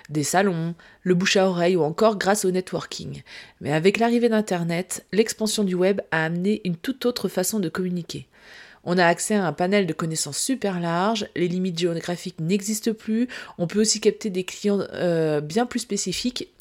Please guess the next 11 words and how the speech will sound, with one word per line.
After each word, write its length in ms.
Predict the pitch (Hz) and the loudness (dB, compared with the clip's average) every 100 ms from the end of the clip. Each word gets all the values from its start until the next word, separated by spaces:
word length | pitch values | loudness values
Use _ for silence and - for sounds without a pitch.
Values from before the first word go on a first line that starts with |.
| - | -4
et 60 | |
s'épanouir 400 | 214 220 190 214 | 0 2 2 0
dans 140 | 202 175 | 0 0
un 40 | |
secteur 280 | 170 170 185 | -2 -2 -2
d'activité 480 | 175 - 160 214 214 | -2 -6 -8 -6 -6
qui 100 | 160 | -4
peinait 300 | 165 170 208 | -2 0 0
jusqu'ici 500 | 180 - 165 - 208 | 0 -4 -4 0 0
à 60 | |
exister. 440 | 165 156 - 139 | 0 -2 -6 -6